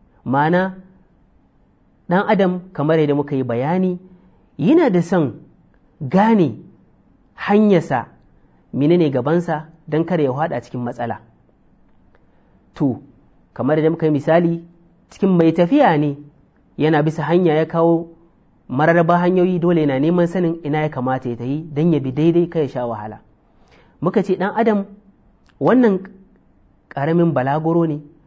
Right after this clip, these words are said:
ƙaramar tafiya ce, wadda ɗan adam yake samun kansa cikin mota zai je wani wuri. To akwai babbar tafiya wadda ya zo saboda ita, wadda Allah subhanahu wa ta'ala ya halicce shi saboda ita, ita ce tafiya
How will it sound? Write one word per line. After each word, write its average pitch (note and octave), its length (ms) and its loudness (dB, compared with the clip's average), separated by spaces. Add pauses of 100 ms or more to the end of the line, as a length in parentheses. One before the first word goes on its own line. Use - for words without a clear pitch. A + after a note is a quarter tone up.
(120)
ƙaramar D#3 400 -4
tafiya D#3 440 0
ce, D#3+ 200 -6 (380)
wadda F3 520 2 (100)
ɗan E3 140 -2
adam D3+ 220 0
yake C#3 160 -4
samun C3 320 -4
kansa C3+ 380 -6
cikin - 260 -8
mota D#3 300 -2
zai A#2+ 160 -6
je A2 100 -8
wani G#2+ 200 -8
wuri. A2 200 -12 (340)
To - 100 -4
akwai - 240 -2
babbar D3+ 340 -2
tafiya D#3+ 400 -2 (320)
wadda E3 300 4
ya G3+ 220 6
zo A3+ 200 6
saboda G#3 400 2
ita, C#3+ 360 -10 (800)
wadda D#3+ 320 2
Allah A#3+ 300 2
subhanahu F#3 460 -4
wa F3+ 100 2
ta'ala G3 400 0
ya G#3 100 0
halicce D#3+ 380 0
shi D#3+ 100 -6
saboda D3 320 -4
ita, F3 340 -4 (400)
ita F3+ 200 -2
ce D3 160 -4
tafiya E3 500 -2